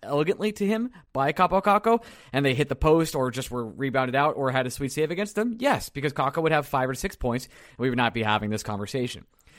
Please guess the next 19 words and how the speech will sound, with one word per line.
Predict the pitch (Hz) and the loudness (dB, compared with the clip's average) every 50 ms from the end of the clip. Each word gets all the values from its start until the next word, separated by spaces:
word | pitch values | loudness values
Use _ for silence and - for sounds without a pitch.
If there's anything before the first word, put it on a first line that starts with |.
| - - | -20 -2
That | - 180 202 202 | 0 0 0 2
top | - 196 233 269 - - | 2 2 2 2 0 0
line | 135 123 120 123 160 190 | -2 0 0 0 -2 -4
has | - - 131 135 135 147 - | -6 -2 0 0 0 0 -2
struggled | - - 147 131 107 131 143 143 139 | -2 -2 0 0 2 0 0 -2 -2
in | - 143 139 143 139 135 143 139 - _ _ _ | -2 0 0 2 2 0 -2 -4 -8 _ _ _
most | 151 143 147 170 233 262 - - | -4 2 4 4 4 4 2 -2
ways | 143 139 135 143 135 | -2 0 0 -2 -2
for, | - 127 131 - | -4 -10 -10 -8
in | 151 143 | -8 -6
terms | 139 156 151 127 | -4 -4 -4 -4
of | 127 127 | -6 -4
out, | - 147 156 151 - - - _ - | 0 0 0 0 -2 -8 -18 _ -4
uh, | 139 143 135 127 113 90 - _ - | -2 0 0 0 -4 -8 -12 _ -4
actual | 147 143 - 135 139 | -4 -4 -4 -8 -10
five | 127 - - 160 151 143 | -10 -2 0 0 0 0
v | 139 135 | -2 -2
five | - 151 131 123 | -2 -2 -2 -2
production. | - 139 139 151 147 - - 131 127 | -4 -4 -4 -2 -4 -4 -6 -10 -10